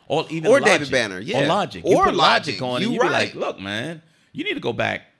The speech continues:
Speaker 1: and s-,
Speaker 2: Yeah,
Speaker 1: fucking
Speaker 2: he's
Speaker 1: start
Speaker 2: gonna have
Speaker 1: lyrically
Speaker 2: to
Speaker 1: writing this shit
Speaker 2: dumb
Speaker 1: up."
Speaker 2: down his music, yeah.
Speaker 1: Yeah. So that's how I see it. But it's not bad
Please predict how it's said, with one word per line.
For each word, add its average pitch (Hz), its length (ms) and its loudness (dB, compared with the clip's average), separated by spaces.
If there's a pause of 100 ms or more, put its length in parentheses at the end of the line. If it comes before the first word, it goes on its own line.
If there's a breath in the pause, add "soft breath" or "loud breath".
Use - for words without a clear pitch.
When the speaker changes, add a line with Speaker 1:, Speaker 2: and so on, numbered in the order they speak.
(240)
Speaker 1:
and 95 120 -12
s-, - 360 -16
Speaker 2:
Yeah, 233 180 0
Speaker 1:
fucking 110 180 -2
Speaker 2:
he's 180 100 -4
Speaker 1:
start - 160 -2
Speaker 2:
gonna 202 160 -2
have - 80 0
Speaker 1:
lyrically - 220 -4
Speaker 2:
to 98 60 -8
Speaker 1:
writing 101 240 -6
this 107 120 -10
shit - 100 -8
Speaker 2:
dumb 151 200 0
Speaker 1:
up." 160 60 -8
Speaker 2:
down 156 240 0
his 175 140 -10
music, 196 460 -8
yeah. 117 400 -4
Speaker 1:
Yeah. 80 180 -10 (580)
So 90 440 -6 (280 soft breath)
that's 135 180 -2
how 113 200 -2
I 92 100 -2
see 82 240 -10
it. - 160 -16
But - 240 -10 (1200 soft breath)
it's 135 280 -10
not 127 480 -8
bad 113 480 -6